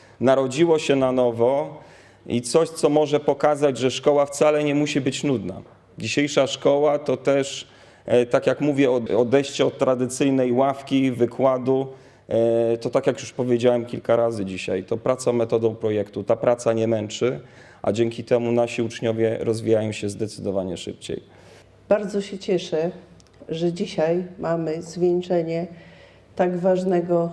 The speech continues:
Speaker 2: dzieła. Pan dyrektor opowiadał o tych, o tym, w jakich aspektach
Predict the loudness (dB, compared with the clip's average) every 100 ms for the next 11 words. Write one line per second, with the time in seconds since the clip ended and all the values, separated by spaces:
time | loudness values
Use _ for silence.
0 | -8 0 0 0 -4 -10 -18 -20 -20 _
1 | -20 _ _ -20 -20 -2 0 2 0 0
2 | -2 -2 2 2 0 -8 -16 -20 -10 -8
3 | -4 -2 0 2 2 0 0 0 -4 -14
4 | -20 -20 -20 -20 _ _ 0 0 2 0
5 | -2 -12 -16 -18 -4 -4 0 0 2 0
6 | -4 -10 -6 -8 -6 -2 -2 -2 -4 -4
7 | -4 -12 -20